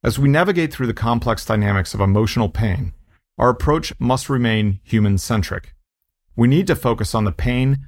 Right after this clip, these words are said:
that is a shared aspect of our human experience, responding to it with compassion, regardless of its external manifestations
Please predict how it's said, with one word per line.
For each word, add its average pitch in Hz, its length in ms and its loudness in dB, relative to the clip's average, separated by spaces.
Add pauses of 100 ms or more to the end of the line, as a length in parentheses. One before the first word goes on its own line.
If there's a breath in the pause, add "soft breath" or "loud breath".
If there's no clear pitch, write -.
that 123 140 0
is 113 180 0
a 113 100 0
shared - 400 0
aspect 120 600 -4
of 107 120 -2
our 110 100 2
human 135 300 2
experience, 104 680 -2 (320 soft breath)
responding 151 540 0
to 131 140 0
it 123 40 0
with 117 180 -4
compassion, 104 680 -2 (260 soft breath)
regardless 131 720 2
of 110 180 -2
its 110 280 -4
external 127 440 -2
manifestations 107 1040 -2